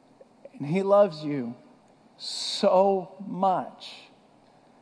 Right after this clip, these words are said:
that every single mistake that you have ever done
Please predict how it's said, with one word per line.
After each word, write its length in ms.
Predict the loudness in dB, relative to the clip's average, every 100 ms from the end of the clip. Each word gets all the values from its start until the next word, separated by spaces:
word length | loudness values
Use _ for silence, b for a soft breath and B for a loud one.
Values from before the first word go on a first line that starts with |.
| b b b 0
that 320 | 0 -2 0
every 760 | 8 8 6 0 -6 -6 -8 -14
single 720 | -16 -14 -4 -2 0 0 0
mistake 760 | 0 -4 -6 -6 -4 -4 -10 -10
that 240 | -8 -6
you 120 | -6
have 220 | -4 -6 -8 -20 -8
ever 500 | -4 -2 -4 -2 0
done 500 | 0 -4 -2 0 -2